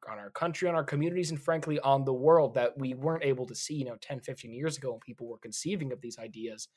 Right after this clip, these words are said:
Um, so hopefully, you know, as things go on, there will begin, you know, uh, there, there will begin to be, like, a positive growth of, you know, these working out. <laughs> I,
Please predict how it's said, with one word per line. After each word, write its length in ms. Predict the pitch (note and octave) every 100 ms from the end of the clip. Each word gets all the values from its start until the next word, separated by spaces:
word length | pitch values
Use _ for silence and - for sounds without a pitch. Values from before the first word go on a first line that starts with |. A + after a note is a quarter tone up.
| _ _ -
Um, 420 | A#2+ A#2 G#2+ G#2 _ _ -
so 240 | - C#3
hopefully, 640 | - F3+ F#3 D#3 C#3+ A#2+ -
you 80 | C3
know, 140 | B2 A#2
as 220 | C#3 C#3
things 260 | D3 B2+ A#2
go 240 | A#2+ A#2+
on, 320 | C3+ C3+ A#2 - _ _ _
there 160 | C3+ C3+
will 140 | B2+
begin, 320 | B2 B2 C3 C3+ _ _ _ _ - - _
you 120 | C3
know, 280 | B2 A2 G#2
uh, 240 | G#2+ A2+ A2 - -
there, 160 | C3+ C#3
there 100 | C#3+
will 60 |
begin 280 | C#3 B2+ C3
to 60 | B2
be, 160 | A#2+ A#2+
like, 140 | A2
a 60 | A2+
positive 580 | - C3 A#2+ A#2+ G#2
growth 540 | - B2 C#3 C3 - - B2
of, 340 | A#2+ G#2+ G#2+ - -
you 100 | B2
know, 160 | A2+ G2 F#2 _ _ _ _ C#3
these 300 | B2 - - _ -
working 520 | D#3+ D3 F#3 F3+ D3+
out. 360 | D3 D3+ C#3+ D3
<laughs> 440 | F3 C3 - _
I, 80 | F#3